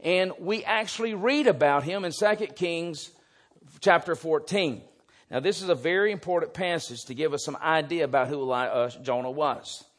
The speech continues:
<clears throat> Notice in verse twenty-three,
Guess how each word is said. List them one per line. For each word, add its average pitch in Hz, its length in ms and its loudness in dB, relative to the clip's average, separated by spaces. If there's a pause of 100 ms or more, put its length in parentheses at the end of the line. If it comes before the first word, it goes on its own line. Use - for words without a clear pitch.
(280)
<clears throat> - 400 -20
Notice 175 600 0
in 165 180 -6
verse 165 200 -4
twenty-three, 151 640 -6